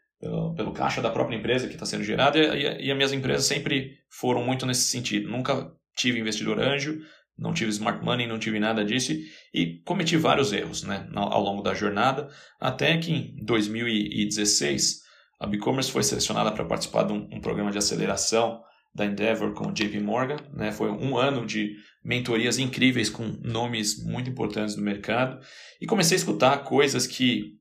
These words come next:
é, assim, nunca tinha ouvido falar, né? Desde coisas básicas de cultura empresarial, de, de foco, de visão, de valores da empresa, coisas básicas que fazem muita diferença e, e, e acho que foi um, um turning point muito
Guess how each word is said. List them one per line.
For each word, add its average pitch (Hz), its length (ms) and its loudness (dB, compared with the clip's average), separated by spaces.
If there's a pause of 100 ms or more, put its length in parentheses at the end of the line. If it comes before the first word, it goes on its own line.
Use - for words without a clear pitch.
(120)
é, 104 380 -2
assim, 107 240 -4
nunca 127 260 0
tinha 139 180 0
ouvido - 200 -2
falar, - 500 -2
né? 98 320 -10 (460)
Desde 156 640 2
coisas 110 420 -2
básicas 107 480 0
de 104 120 -6
cultura 107 440 -4
empresarial, 101 800 -2
de, 104 360 0 (180)
de - 100 -6
foco, 110 540 0
de 104 100 0
visão, 107 540 2
de 101 160 -2
valores 104 560 2
da 104 80 -2
empresa, 107 260 -4
coisas 160 460 2 (300)
básicas 147 460 4
que - 80 -4
fazem 123 300 0
muita 135 260 0
diferença 123 600 0
e, 143 60 2
e, 127 380 0
e 131 40 4
acho 127 120 0
que - 60 -16
foi 143 160 -2
um, - 160 -6 (100)
um 113 60 -4
turning 127 320 -2
point 120 400 -2
muito 139 600 -2